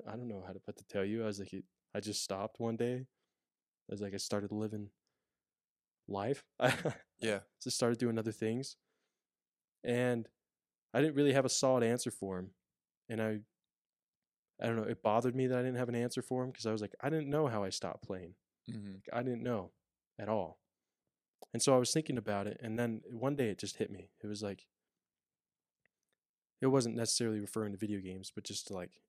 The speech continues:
Speaker 1: addiction in general. But it was like, maybe we overcome addiction, or in this case, bad habits, because we find something we love more. Because we, li-, like I just said, I like some of my bad habits.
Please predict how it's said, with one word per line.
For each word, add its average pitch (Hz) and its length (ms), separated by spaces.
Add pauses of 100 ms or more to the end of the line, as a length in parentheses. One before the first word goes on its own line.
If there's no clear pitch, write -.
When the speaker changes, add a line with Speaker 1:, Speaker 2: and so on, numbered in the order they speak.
(100)
Speaker 1:
addiction 101 440
in 92 60
general. 98 360
But 101 120
it 104 40
was 104 120
like, 101 160
maybe 147 520 (880)
we 120 120
overcome 117 680 (320)
addiction, 107 580
or 110 140
in 110 80
this 110 140
case, 101 300
bad 101 300
habits, 101 540 (720)
because 110 260
we 107 80
find 120 340
something 110 400
we 104 100
love 101 260
more. 95 340 (1600)
Because 110 260
we, 120 120
li-, 117 220
like 113 200
I 120 80
just 120 260
said, 113 280
I 127 80
like 120 420
some 110 280
of 104 60
my 98 140
bad 95 280
habits. 95 500